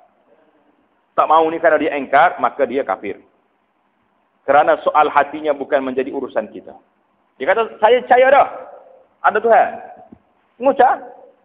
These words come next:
selesai. Jadi soal hati bukan soal kita, soal Tuhan. Nampak dalam hati orang ni. Orang ni kalau mati, tak mengucap, walaupun dia kata dia beriman, tak boleh tanah di kubur orang Islam. Nah, itu cara. Eh?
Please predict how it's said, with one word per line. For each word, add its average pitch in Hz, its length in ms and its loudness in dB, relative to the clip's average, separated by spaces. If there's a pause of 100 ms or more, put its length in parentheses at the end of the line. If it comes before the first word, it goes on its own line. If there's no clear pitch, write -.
(160)
selesai. 104 320 -8 (1080)
Jadi 131 100 -12 (100)
soal 165 200 0
hati 156 320 -2
bukan 220 200 -6
soal 165 200 2
kita, 127 240 -8
soal 120 240 0
Tuhan. 190 480 2
Nampak 160 240 0
dalam 165 160 0
hati 170 160 -4
orang 170 240 -2
ni. - 40 -16 (840)
Orang 127 240 0
ni 175 80 -10
kalau 143 160 2
mati, 151 280 -2 (120)
tak - 80 -6
mengucap, 175 400 0
walaupun 165 320 0
dia 156 80 -2
kata 156 240 0
dia 151 80 -2
beriman, 147 400 -6 (1040)
tak 117 80 2
boleh 123 120 -4
tanah 98 320 -2 (280)
di 113 80 -20
kubur 101 320 -8
orang 80 120 -14
Islam. 73 240 -20 (640)
Nah, 80 120 -18
itu 76 160 -20
cara. 65 180 -16 (3250)
Eh? 139 200 0